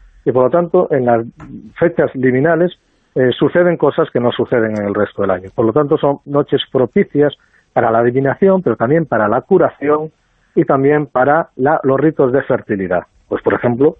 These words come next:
ya que citabais la lanzada, pues el rito del baño de nueve ondas en la lanzada, en esa,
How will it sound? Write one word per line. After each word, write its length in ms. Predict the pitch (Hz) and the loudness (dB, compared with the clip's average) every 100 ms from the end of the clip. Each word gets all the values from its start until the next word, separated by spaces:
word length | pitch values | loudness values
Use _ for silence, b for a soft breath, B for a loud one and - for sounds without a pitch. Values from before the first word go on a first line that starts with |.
| _ | _
ya 80 | 95 | -6
que 80 | 95 | -6
citabais 460 | 104 104 107 104 104 | -6 -2 2 2 2
la 120 | 107 | 0
lanzada, 380 | 107 - 127 135 | 0 0 0 0
pues 160 | 110 | -2
el 80 | 95 | -6
rito 420 | 95 110 - 123 131 B B B | -4 -6 0 -2 -2 B B B
del 260 | 113 127 110 | 0 2 2
baño 260 | 117 120 | 0 -2
de 100 | 110 | -2
nueve 200 | 107 113 | 0 2
ondas 320 | 107 110 110 110 | 2 2 0 -2
en 100 | - | -4
la 100 | 104 | -2
lanzada, 520 | 101 95 110 101 92 - | -2 -2 -2 -2 -2 -8
en 140 | 92 | -12
esa, 320 | 98 104 98 | -6 -2 -4